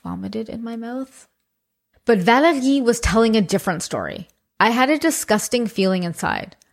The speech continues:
I tried to fight him off, but I was afraid. Letting it happen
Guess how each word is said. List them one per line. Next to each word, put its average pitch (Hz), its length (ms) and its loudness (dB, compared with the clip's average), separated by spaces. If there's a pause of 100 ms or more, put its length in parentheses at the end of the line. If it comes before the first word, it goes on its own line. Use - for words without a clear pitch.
(120)
I 240 120 0
tried 208 520 2
to 208 100 0
fight 170 240 0
him 165 100 -4
off, - 380 -4 (200)
but 220 100 2
I 214 80 4
was 208 180 2
afraid. 180 560 0 (480)
Letting 233 360 4
it 320 120 2
happen 185 560 -2